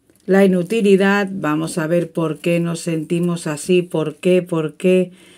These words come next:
Reina de espadas. Mm, alguien va a venir aquí molestando un poco. Sí, alguien va a venir aquí molestando un poco. Doble juego.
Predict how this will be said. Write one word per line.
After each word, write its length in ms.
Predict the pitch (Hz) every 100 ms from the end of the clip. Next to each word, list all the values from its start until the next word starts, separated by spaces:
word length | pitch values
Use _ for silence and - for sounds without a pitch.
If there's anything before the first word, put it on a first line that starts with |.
| - -
Reina 500 | 156 185 196 196 190
de 120 | 180
espadas. 680 | 175 - 196 190 180 156 151
Mm, 420 | 185 202 208 196
alguien 400 | 180 180 180 175
va 60 |
a 20 | 170
venir 260 | 175 180
aquí 680 | 170 180 190 190 185 160 156 _ - - - _
molestando 680 | 185 180 175 175 190 190 180 180
un 180 | 165 175
poco. 560 | 202 190 180 160 143 _ _
Sí, 400 | - 156 175 190
alguien 480 | 165 165 170 170 170
va 80 |
a 40 | 170
venir 280 | 170 170 170
aquí 260 | 156 190
molestando 720 | 185 175 165 - 180 180 180
un 120 | 170 147
poco. 400 | 185 180 175 165
Doble 340 | 185 180 185
juego. 640 | 175 180 190 175 170 147